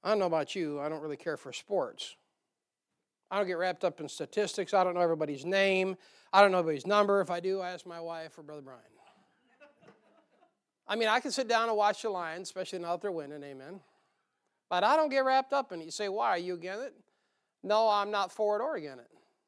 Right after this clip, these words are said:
I enjoy it if I have time to, and if not, I shut it off. And if you stand in front of me, I won't get upset. Right?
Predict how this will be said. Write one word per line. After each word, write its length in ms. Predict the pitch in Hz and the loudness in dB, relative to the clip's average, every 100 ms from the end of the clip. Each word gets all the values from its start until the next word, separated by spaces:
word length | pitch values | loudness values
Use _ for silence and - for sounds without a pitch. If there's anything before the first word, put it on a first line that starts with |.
| _ _ _ _ _ _ _ _ _ | _ _ _ _ _ _ _ _ _
I 160 | 151 160 | -8 -8
enjoy 280 | 151 160 170 | -6 -4 -4
it 40 | |
if 100 | 165 | -2
I 60 | 175 | -2
have 120 | 175 | -2
time 260 | 208 202 - | -6 -6 -6
to, 160 | 226 | -8
and 100 | 208 | -8
if 100 | 190 | -8
not, 260 | 185 190 226 | -8 -6 -6
I 60 | 170 | -6
shut 220 | 190 190 | -4 -4
it 80 | 214 | -2
off. 420 | 277 156 - - _ _ _ - | -4 -4 -8 -14 _ _ _ -12
And 100 | 180 | -10
if 100 | 208 | -8
you 100 | 196 | -6
stand 280 | 226 220 | -2 -2
in 80 | 220 | -2
front 220 | - 226 | -2 -2
of 60 | 233 | -2
me, 60 | 233 | -2
I 120 | 202 | -2
won't 160 | 202 | -2
get 80 | 202 | -4
upset. 480 | 220 - 302 247 - - _ _ _ _ _ _ _ _ _ _ _ - - - - _ _ | -6 -6 -4 -4 -8 -16 _ _ _ _ _ _ _ _ _ _ _ -20 -20 -20 -20 _ _
Right? 340 | 185 202 269 | 2 4 4